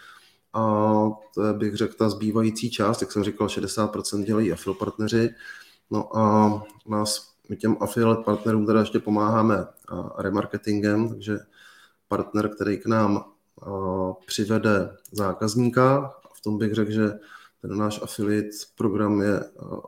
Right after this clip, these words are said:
hodně, hodně jedinečný. My sázíme, a, a zakládáme si na férovosti, srozumitelnosti, transparentnosti. Takže, a,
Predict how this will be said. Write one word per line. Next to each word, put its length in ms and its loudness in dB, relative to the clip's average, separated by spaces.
hodně, 360 0
hodně 280 0
jedinečný. 680 2
My 120 2
sázíme, 720 0
a, 80 -6
a 20 -4
zakládáme 640 2
si 240 0
na 320 2
férovosti, 680 0
srozumitelnosti, 920 -2
transparentnosti. 920 -4
Takže, 340 -6
a, 420 -2